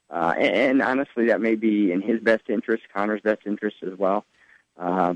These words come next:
but I think that, uh, uh, certainly, uh, you know, he, he has a bright future in, in baseball. There's no question about that. And, uh, you know, I think having a chance, uh, with Iowa having some, some openings at, at positions that he may be able to help,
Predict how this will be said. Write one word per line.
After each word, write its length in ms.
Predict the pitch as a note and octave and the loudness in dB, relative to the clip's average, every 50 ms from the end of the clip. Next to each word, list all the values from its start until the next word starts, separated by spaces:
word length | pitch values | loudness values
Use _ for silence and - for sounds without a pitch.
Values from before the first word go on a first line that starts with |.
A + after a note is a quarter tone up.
| - - | 0 0
but 100 | G2 G2 | 2 2
I 100 | F#2+ G2 | 2 0
think 280 | - - A2+ A2 - - | 0 -2 -4 -4 -2 -4
that, 120 | G2 - - _ _ G2 F#2 | -4 -4 -4 _ _ 0 0
uh, 120 | F2 F2 - _ - - _ _ _ _ E2 | 0 0 -4 _ -20 -20 _ _ _ _ -6
uh, 140 | E2+ E2+ F#2+ - - | -4 -4 -4 2 2
certainly, 600 | B2 A#2+ E2+ A2 A2 G#2 G2+ G2 G2 F#2+ F#2 F2 | 2 2 2 0 -2 0 2 2 4 4 4 2
uh, 180 | E2+ E2 D#2+ - - _ _ _ _ | 2 0 -2 -4 -6 _ _ _ _
you 140 | A2 G2+ | -10 -6
know, 140 | F#2 F#2 F#2+ | -4 -4 -2
he, 100 | G2+ G2+ | -2 -2
he 240 | - E2+ G2 G#2+ A2 | -2 -2 0 2 2
has 160 | A2+ A#2 A2 | 2 2 0
a 60 | A2 | 0
bright 260 | G2+ G#2 G#2 F#2+ - - | 0 0 0 0 -2 -2
future 580 | G2+ G#2 G2+ - - F2 F2+ F2 D#2+ F2 E2+ - | -4 -4 -4 -2 -2 -2 -2 -2 -2 -6 -12 -10
in, 220 | E2 F2+ E2+ C#2 | -8 -8 -8 -8
in 240 | - D2+ E2+ F2+ F2+ E2 | -6 -4 -4 -4 -2 0
baseball. 500 | F2+ F2+ G2 - - _ F#2+ F2+ F2+ F2+ | 2 2 2 0 0 _ 0 0 0 0
There's 160 | E2+ F2+ - | -4 -6 -4
no 140 | E2+ F2 - | -6 -8 -4
question 360 | - F#2 F#2 F2+ - - F2 | -2 -2 0 0 -2 -4 -4
about 300 | F2 E2+ E2+ E2+ E2+ - | -2 0 0 -2 -2 -2
that. 260 | F2+ F2 F2+ F#2 - _ - | -2 0 0 0 -2 _ -8
And, 140 | D#2+ D#2 - _ - - _ _ _ _ - E2 | -10 -10 -10 _ -20 -20 _ _ _ _ -12 -8
uh, 100 | E2+ D#2+ | -6 -4
you 140 | D2+ F#2 | -2 0
know, 60 | F2+ G2+ | 0 0
I 100 | F2+ - | -2 0
think 280 | - A#2 A2 - - | 0 0 0 0 -4
having 380 | G#2 G#2 A#2 A2 G#2 A2 G#2 G2+ | -2 0 0 2 2 0 -4 -6
a 40 | G2+ | -8
chance, 440 | - - - A2 G#2+ G#2 G#2 - - _ _ _ _ _ _ _ _ _ _ F2+ | -6 -4 -2 0 0 0 -2 -6 -10 _ _ _ _ _ _ _ _ _ _ -6
uh, 380 | F#2 F2+ F2+ F2 F2 F2+ E2+ - | -2 -2 0 0 0 -2 -2 0
with 240 | - G#2+ G#2 - - | 2 0 0 2 0
Iowa 380 | G2+ G2+ G#2 G#2+ G#2+ G#2 F#2+ | -2 0 0 0 0 0 -2
having 440 | G2 A2 G#2+ G2+ G2+ G#2 G2+ G2 F#2+ - - | -2 0 0 0 0 -2 -4 -6 -8 -10 -12
some, 400 | G2+ F2+ E2+ E2 E2+ E2+ - - _ _ _ _ _ _ _ | -10 -8 -6 -6 -6 -8 -10 -14 _ _ _ _ _ _ _
some 140 | _ G#2 F#2+ | _ -4 0
openings 520 | F#2 F#2+ F2+ - - G2 F#2+ F#2+ G2 G2 - | 0 0 0 0 -2 -2 0 0 0 -2 -2
at, 160 | F#2 E2+ E2 - | -2 -2 0 0
at 300 | D#2+ F2+ - A#1+ - - | 0 0 0 -2 -4 -4
positions 480 | - G2 E2+ G2+ G2+ - - G#2 F#2 - - | -4 -4 0 2 0 0 2 -2 -4 -4 -4
that 100 | E2 F#2+ | -2 2
he 80 | G#2 | 2
may 200 | G2 G2 G2 F#2+ | 4 4 4 2
be 180 | F#2 F#2+ F#2 F#2 | 2 2 2 2
able 180 | F#2 F2+ F#2 - | 2 0 -2 -4
to 220 | - E2+ D#2+ F#2 - | -4 -8 -8 -4 -2
help, 260 | F#2 F2 E2 - | -2 -2 -2 -4